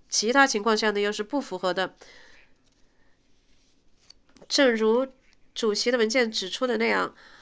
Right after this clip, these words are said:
，laws的运作呢，是完全独立的，而且没有任何的限制，或者是没有人给予的任务。那么这种情况下呢，是要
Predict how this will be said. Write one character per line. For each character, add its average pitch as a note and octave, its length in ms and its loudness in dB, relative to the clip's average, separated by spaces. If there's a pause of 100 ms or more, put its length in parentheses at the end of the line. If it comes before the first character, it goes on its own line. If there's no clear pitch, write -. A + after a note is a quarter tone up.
(340)
，laws B3 580 6
的 G3+ 420 0
运 A#3 280 0
作 B3 160 2
呢， G#3+ 140 4
是 G#3+ 340 -2
完 G3+ 280 -2
全 A#3 480 -2
独 G3+ 240 0
立 A3+ 200 4
的， F#3+ 180 -2 (160)
而 G#3+ 140 -4
且 A#3+ 120 -2
没 A#3 100 0
有 A3+ 100 4
任 A3 100 4
何 G#3+ 100 -2
的 G#3+ 140 -2
限 G3+ 600 2
制， G#3+ 260 -2 (460)
或 A3 120 -2
者 G#3+ 120 0
是 G#3+ 140 -2
没 A3 180 2
有 A3+ 120 4
人 G3+ 220 -2
给 A3 180 2
予 A3 80 0
的 F#3+ 120 0
任 A#3 300 0
务。 G3 200 -2 (1080)
那 A#3 140 4
么 A3 140 2
这 C4+ 160 2
种 A3 100 4
情 G#3 160 0
况 A#3+ 160 4
下 A#3 200 2
呢， G3+ 140 0
是 A3 300 -2
要 G3+ 480 2